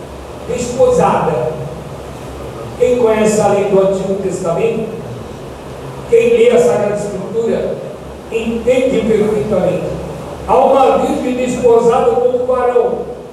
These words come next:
que se chamava, que se chamava José, da casa de Davi. Por que que ele fala essas palavras? Porque,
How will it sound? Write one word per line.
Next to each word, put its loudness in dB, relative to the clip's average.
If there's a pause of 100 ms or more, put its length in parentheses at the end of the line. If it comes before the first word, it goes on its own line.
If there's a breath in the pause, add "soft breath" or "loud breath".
(300)
que -12
se -10
chamava, -2
que -8
se -6
chamava -2 (480)
José, 0 (320)
da 2
casa 0
de -4
Davi. 2 (1040)
Por 2
que 0
que 2
ele 2
fala 2
essas -2
palavras? -2 (1400)
Porque, 2